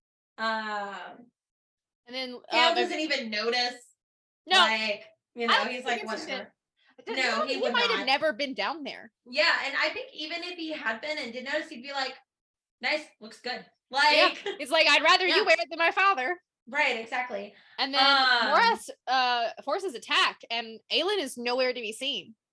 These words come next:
Speaker 1: Mm-hmm,
Speaker 2: She,
Speaker 1: yeah.
Speaker 2: she is not there yet. And he,
Speaker 1: No.
Speaker 2: and Rowan's, like, getting nervous, and he's like, I mean, I wouldn't,
Speaker 1: Mm-hmm.
Speaker 2: if she hadn't showed up for another chapter, I wouldn't have been
Speaker 1: Mm-mm.
Speaker 2: upset. Because this
Speaker 1: Yeah.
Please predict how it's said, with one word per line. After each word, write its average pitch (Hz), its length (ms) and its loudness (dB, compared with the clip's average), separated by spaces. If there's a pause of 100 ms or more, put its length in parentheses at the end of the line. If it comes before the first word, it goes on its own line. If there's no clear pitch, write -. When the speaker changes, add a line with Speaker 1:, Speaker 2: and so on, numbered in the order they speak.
(140)
Speaker 1:
Mm-hmm, 240 380 -8
Speaker 2:
She, 285 180 -6
Speaker 1:
yeah. 311 100 -2
Speaker 2:
she 294 220 -6
is 285 100 -2
not 254 220 0
there 247 160 2
yet. 190 260 0 (540)
And 240 100 -4
he, 240 100 -6 (120)
Speaker 1:
No. 262 40 0
Speaker 2:
and 233 280 -4
Rowan's, 262 360 0
like, 233 200 -2 (120)
getting 240 380 -2
nervous, 220 460 -6
and 208 100 -14
he's 214 240 -12
like, 196 420 -2
I 240 60 -2
mean, 247 240 -4
I 254 160 2
wouldn't, 453 340 0
Speaker 1:
Mm-hmm. 226 140 -18
Speaker 2:
if 285 140 -2 (240)
she 427 420 -4 (100)
hadn't 254 360 -4
showed 214 260 -2
up 196 240 -2 (160)
for 262 60 -2
another 220 240 -2
chapter, 233 520 -2
I 196 100 0
wouldn't 233 260 -6
have 233 80 -10
been 214 120 -4
Speaker 1:
Mm-mm. 185 40 -12
Speaker 2:
upset. 185 320 -4 (840)
Because 254 260 2
this 277 120 2
Speaker 1:
Yeah. - 80 -10